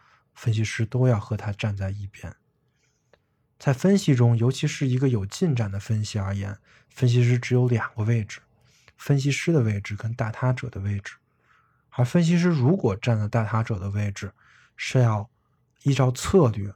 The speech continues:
通过策略逐步退下来，回到分析师的位置的。一个成功的分析就是分析师回到了分析师的位置，然后再逐步的使来访者不需要分析师。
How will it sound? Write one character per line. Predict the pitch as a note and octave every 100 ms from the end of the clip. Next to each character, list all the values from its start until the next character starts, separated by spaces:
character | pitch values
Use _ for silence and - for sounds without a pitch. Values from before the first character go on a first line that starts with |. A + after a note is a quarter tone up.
| -
通 | B2 B2
过 | B2
策 | - - D3
略 | A2 G2+ G2+
逐 | - A2+
步 | B2
退 | B2+ - A3+
下 | B2 G2+
来， | F#2+
回 | - G2+ G2+
到 | D3
分 | B2 - G#2+
析 |
师 | G#2+ A2+
的 | G2+
位 | G2+ G2
置 | -
的。 | F#2 - _ _ _ _ _ - _ _
一 | C#3
个 | G3
成 | - A#2
功 | C3+ A3
的 |
分 | E3 A#2 G#2+
析 | G#2
就 | G#2
是 | G2+
分 | - B2
析 | A#2+
师 | A#2+ C3 B2 - _
回 | - G#2 G#2+
到 | D3+
了 | A#2+
分 | G2+ B2
析 | A#2+
师 | A#2+ -
的 | C3+
位 | G#2+ G2+
置， | G2 - F#2+ _ _ _
然 | - G2+
后 | G2+
再 | A#2+ C#3 A#2+
逐 | - G#2+
步 | A#2 D3+
的 | B2
使 | - G2+
来 | G2
访 | G#2+ G#2+
者 | A2
不 | G2 C3+
需 | A#2+ -
要 | F3 D3
分 | G2+ G2+
析 | F#2
师。 | F#2 -